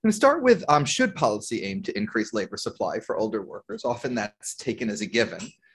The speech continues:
um, but I wanna ask whether we should take it as a given, how this gets prioritized with other things we'd wanna do,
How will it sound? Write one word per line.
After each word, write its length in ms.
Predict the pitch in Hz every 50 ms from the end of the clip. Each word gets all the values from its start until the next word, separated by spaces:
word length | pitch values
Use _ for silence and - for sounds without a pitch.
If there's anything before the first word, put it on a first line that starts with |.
| _ _ _ -
um, 200 | 110 107 110 123
but 80 | 143
I 20 | 151
wanna 220 | 151 147 143 139
ask 400 | - 120 120 117 120 - - - - 127
whether 300 | 123 127 117 117 117 110
we 100 | 107 107
should 460 | 101 - - - - 170 156 156 -
take 240 | - 123 110 - -
it 80 | 117 107
as 160 | 107 - -
a 40 | 107
given, 600 | 98 104 104 98 95 101 98 95 95 98 - - _ _ _ _ _ _
how 300 | - - - 143 143 143
this 200 | 131 127 117 -
gets 220 | - 139 113 - -
prioritized 960 | - - 127 104 98 104 117 131 135 127 127 - 104 92 90 95 95 92 -
with 100 | 123 123
other 220 | 139 156 175 156
things 340 | 113 - 127 113 101 104 -
we'd 200 | - 104 98 95
wanna 260 | 98 95 95 98 98
do, 400 | 95 95 98 95 95 95 95 95